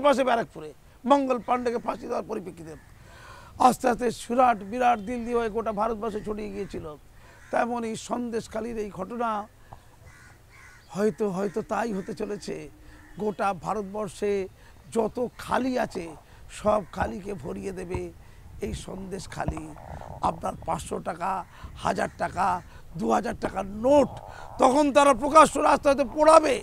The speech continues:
এই দিনটার অপেক্ষায় থাকুন। আর আপনাকে তারা কি করবে বলতে ভয় লাগছে আমার, আমি শিওর হতে হচ্ছি, আমি আতঙ্কিত হচ্ছি। আপনার এই দলটাই পশ্চিমবঙ্গে থাকে কিনা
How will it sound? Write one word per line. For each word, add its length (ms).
এই 220
দিনটার 400
অপেক্ষায় 440
থাকুন। 300
আর 60
আপনাকে 380
তারা 220
কি 160
করবে 280
বলতে 320
ভয় 220
লাগছে 320
আমার, 240
আমি 140
শিওর 320
হতে 200
হচ্ছি, 260
আমি 120
আতঙ্কিত 460
হচ্ছি। 280
আপনার 280
এই 40
দলটাই 480
পশ্চিমবঙ্গে 500
থাকে 220
কিনা 140